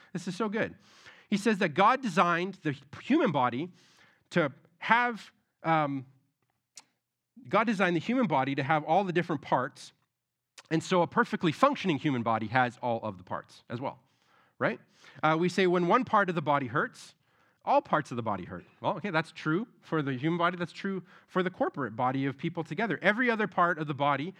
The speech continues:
works best when all of the other parts are in working order. A-, and I love this. It's so clear, right? A-, and yet Paul then makes it even better. He makes it even better by, like, personifying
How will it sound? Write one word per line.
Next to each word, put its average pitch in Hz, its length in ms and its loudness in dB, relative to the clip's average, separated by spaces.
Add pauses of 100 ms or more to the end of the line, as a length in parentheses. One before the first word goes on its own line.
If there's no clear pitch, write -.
(160)
works 165 340 0
best 131 500 -6 (280)
when 147 160 0
all 156 180 2
of 170 80 -4
the 165 120 2
other 175 160 0
parts 127 340 -4
are 143 80 -2
in 131 100 -2
working 123 280 -4
order. 180 300 -4 (680)
A-, - 80 -4
and 190 200 0
I 202 40 0
love 233 280 2
this. - 360 -12 (300)
It's 180 180 -2
so 220 140 0
clear, 208 560 0
right? 143 260 0 (280)
A-, 202 160 -2
and 196 120 4
yet 214 300 0
Paul 226 460 2
then 202 440 0
makes 190 280 0
it 185 100 0
even 175 280 0
better. 139 340 2 (1200)
He 135 60 -6
makes 196 240 -2
it 208 40 2
even 185 200 4
better 143 340 2 (520)
by, 156 260 4
like, 147 240 -4
personifying 131 1040 -2